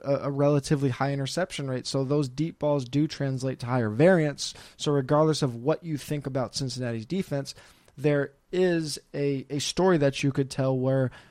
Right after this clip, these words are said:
Tampa Bay gets behind pretty big and is forced to throw even more than usual because their defense is so bad. And another thing to think about with Ronald Jones is we have other, other punt plays, possible punt plays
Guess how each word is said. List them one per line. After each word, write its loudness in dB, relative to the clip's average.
Tampa 4
Bay 2
gets -2
behind -2
pretty 0
big 0
and -8
is -10
forced -6
to -6
throw -4
even -4
more 4
than 2
usual 0
because -4
their -4
defense -4
is -2
so -2
bad. 6
And 0
another 4
thing -2
to -2
think -2
about 0
with -4
Ronald -2
Jones -2
is -4
we 2
have 2
other, 0
other 0
punt -4
plays, -4
possible 4
punt -8
plays -6